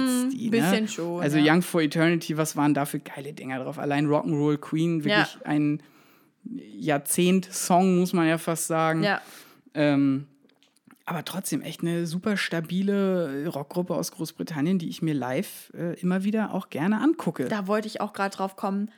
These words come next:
Speaker 1: Live, guckt euch die Subways an.
Speaker 2: Die
Speaker 1: Das
Speaker 2: machen
Speaker 1: ist
Speaker 2: Spaß.
Speaker 1: unfassbar. Das ist wie eine Explosion auf
Speaker 2: So,
Speaker 1: der Bühne.
Speaker 2: und jetzt kommt's nämlich.
Speaker 1: Hm?
Speaker 2: Weißt du, wann die auf dem Deichbrand spielen?
Speaker 1: Spielen die dieses Jahr?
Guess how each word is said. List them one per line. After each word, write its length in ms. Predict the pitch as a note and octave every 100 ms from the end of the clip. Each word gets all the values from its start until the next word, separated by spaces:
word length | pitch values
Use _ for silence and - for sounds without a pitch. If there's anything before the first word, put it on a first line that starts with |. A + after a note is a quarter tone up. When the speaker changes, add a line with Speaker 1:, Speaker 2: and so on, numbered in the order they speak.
| _
Speaker 1:
Live, 540 | G3 G#3 A3 A#3+ A#3+ -
guckt 280 | - A#3 -
euch 120 | G#3
die 100 | G3+
Subways 440 | - G3+ G#3 G3+
an. 160 | - F#3+
Speaker 2:
Die 80 | F#3+
Speaker 1:
Das 80 |
Speaker 2:
machen 200 | A3 A#3+
Speaker 1:
ist 80 | C#4
Speaker 2:
Spaß. 600 | - E4+ G4+ D#4+ D#3+ -
Speaker 1:
unfassbar. 720 | C4+ C4+ C#4 - C4+ - G3+
Das 160 | F#3+ G3+
ist 300 | - - G#3
wie 100 | A#3
eine 260 | A#3 A#3 A3+ -
Explosion 1120 | B3 B3 - - A3+ A3 G3 G#3 B3+ F#3 D#3+
auf 100 | D#3+
Speaker 2:
So, 80 | F#3
Speaker 1:
der 120 | F#3+
Bühne. 400 | D#3+ E3+ D#3+ D#3
Speaker 2:
und 160 | E3+ E3+
jetzt 320 | G3+ A#3+ -
kommt's 440 | - G#3+ B3 -
nämlich. 500 | - D3+ D3 A#3+ - -
Speaker 1:
Hm? 260 | G3+ A#3+
Speaker 2:
Weißt 420 | D#3 G3 E4 -
du, 220 | F#3+ A3 E3
wann 240 | D#3 G#3+
die 120 | A3+ -
auf 140 | F3+
dem 220 | F3+ D#3+
Deichbrand 580 | D3 C#3 G3+ - E3+ E3+
spielen? 600 | - - G3 A#3 D3+ - - _ _ _ _ _
Speaker 1:
Spielen 260 | - - E5
die 80 | D#4
dieses 280 | A3+ G#3 G3+
Jahr? 280 | G3 F#3